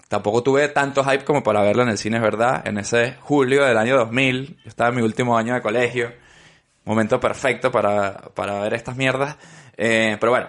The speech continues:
si quieren hablamos ya de la peli propiamente dicha. Si quieren empezamos por eso. ¿Estamos cómodos con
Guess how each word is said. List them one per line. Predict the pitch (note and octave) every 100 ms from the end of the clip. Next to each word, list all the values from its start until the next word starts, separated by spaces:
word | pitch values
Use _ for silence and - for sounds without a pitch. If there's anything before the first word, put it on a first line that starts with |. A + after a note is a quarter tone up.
| -
si | -
quieren | A#2+ E3
hablamos | D#3 C#3+ E3
ya | E3
de |
la | D3+
peli | E3 F#3 F#3+ F#3+ - _
propiamente | C3 C3 D3 D3 C#3+ C#3
dicha. | E3+ F#3+ G3 F3
Si | B2+
quieren | C#3+
empezamos | E3+ D3+ E3 D#3+
por | C3 B2
eso. | A2 G2+
¿Estamos | - C3+ F3 F#3+
cómodos | G3 F3+ F3+ F#3+ G3
con | F#3 C#3+ C3 B2